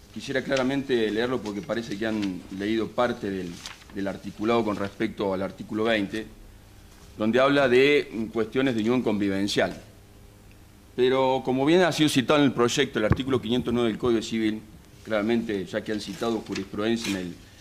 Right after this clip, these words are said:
en el proyecto, dentro de lo que es la opinión de Alterini, que por supuesto son grandes juristas dentro del marco normativo, habla principalmente, aparte de lo que expresa el, nuestro Código Civil con respecto a la unión convivencial, que efectivamente anterior a la modificación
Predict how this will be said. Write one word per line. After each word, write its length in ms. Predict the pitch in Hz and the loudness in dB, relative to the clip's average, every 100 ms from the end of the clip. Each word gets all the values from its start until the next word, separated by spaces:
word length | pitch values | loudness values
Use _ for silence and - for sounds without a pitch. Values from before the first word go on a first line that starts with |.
| - - - - | -20 -20 -14 -6
en 120 | 98 | -4
el 140 | 92 | -2
proyecto, 640 | 101 117 120 107 90 107 - - - - - - - - - | 0 0 2 0 0 -4 -4 -14 -20 -20 -20 -20 -20 -20 0
dentro 300 | 131 135 131 | 2 4 4
de 60 | 120 | 4
lo 140 | 117 | 4
que 180 | 127 139 | 4 2
es 380 | 120 - - - - - - | 2 -2 -10 -14 -18 -18 -8
la 100 | 98 | -6
opinión 300 | 95 113 127 | 0 2 4
de 80 | 110 | 2
Alterini, 460 | 101 147 175 117 | 4 4 6 4
que 120 | 104 | 2
por 120 | 87 95 | -4 -8
supuesto 400 | - 131 - 101 | -4 -4 -4 -4
son 360 | 117 104 92 82 - - | -2 0 -2 -6 -16 -8
grandes 300 | - 120 110 | -2 0 0
juristas 580 | - 107 120 - 101 90 - | -2 -2 -2 -2 -2 -4 -6
dentro 260 | 107 98 | -6 -4
del 80 | 101 | -2
marco 280 | 107 117 98 | -2 -2 -4
normativo, 640 | 98 101 110 113 101 101 - - - - - | -2 0 0 0 -2 -2 -8 -20 -20 -20 -6
habla 260 | 151 160 131 | 0 0 0
principalmente, 720 | 120 117 - 139 139 143 135 | -2 -2 0 2 4 2 2
aparte 360 | 110 127 147 143 | 0 2 0 2
de 80 | |
lo 100 | 113 | 0
que 80 | 107 | 0
expresa 400 | 98 120 123 117 | -4 -2 -2 0
el, 220 | 98 90 87 - | -2 -4 -10 -14
nuestro 280 | 95 - 101 | -12 -10 -6
Código 240 | 120 120 | 2 2
Civil 240 | 110 113 120 | 2 -2 -2
con 140 | 117 | -2
respecto 680 | 98 95 113 110 95 104 95 - - - | -4 -4 -2 -2 -2 -2 -2 -12 -20 -12
a 80 | 98 | -4
la 60 | |
unión 220 | 101 117 113 | 0 0 0
convivencial, 560 | 110 107 107 - 135 | -2 -2 -2 0 -2
que 80 | 101 | -2
efectivamente 720 | 98 95 110 113 107 104 92 | -8 -4 0 2 2 0 -4
anterior 440 | 85 90 92 104 | -6 -8 -4 0
a 40 | 110 | 0
la 60 | |
modificación 760 | 101 98 90 92 95 92 110 98 | 0 -2 -6 -8 -8 -6 -6 -6